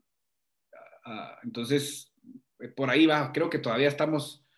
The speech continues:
en una etapa bastante en pañales, si lo quieres ver de esa manera, tratando de construir todos,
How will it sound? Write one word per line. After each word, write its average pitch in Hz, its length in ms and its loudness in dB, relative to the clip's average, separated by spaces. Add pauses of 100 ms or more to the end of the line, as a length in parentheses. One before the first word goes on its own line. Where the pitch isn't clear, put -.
(520)
en 113 480 -6
una 135 120 2
etapa 131 760 -2 (320)
bastante 131 440 -4
en 131 80 -2
pañales, 120 420 0
si 113 80 -8
lo 101 100 -10
quieres 117 400 -4
ver 113 360 -10
de 120 100 -4
esa 127 140 -4
manera, 120 520 -4 (760)
tratando 131 380 2
de 139 60 2
construir 123 580 0
todos, - 600 2